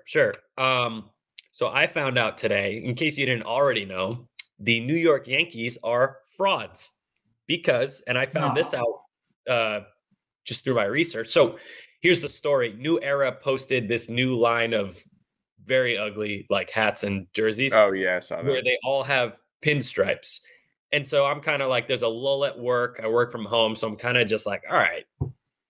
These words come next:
Speaker 1: gonna try to find a way to make fun of the Yankees with this tweet, 'cause pinstripes." And then I looked it up.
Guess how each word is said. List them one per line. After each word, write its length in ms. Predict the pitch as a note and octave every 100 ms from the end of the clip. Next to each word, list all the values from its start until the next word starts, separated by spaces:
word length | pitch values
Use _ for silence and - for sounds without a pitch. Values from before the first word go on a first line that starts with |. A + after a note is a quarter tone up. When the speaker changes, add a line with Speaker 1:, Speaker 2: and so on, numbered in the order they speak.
| _ _ - - _ -
Speaker 1:
gonna 320 | E3 E3 B2+ _ _
try 200 | - C#3+
to 60 | B2+
find 260 | C3 B2
a 40 | A2+
way 140 | A2+
to 80 | G2+
make 240 | G2+ G2+
fun 140 | - G2+
of 60 |
the 80 | F#2+
Yankees 400 | F#2 F#2+ G2+ F2+
with 140 | F2+ -
this 180 | F2+
tweet, 320 | - - - -
'cause 120 | -
pinstripes." 600 | - A#2+ G#2+ A2 G#2 - _ _ _ _ _ _ _ - - _ -
And 120 | F3+
then 80 | C4
I 80 | F#3
looked 240 | F3+ F3+
it 80 | A#2+
up. 400 | E3 - -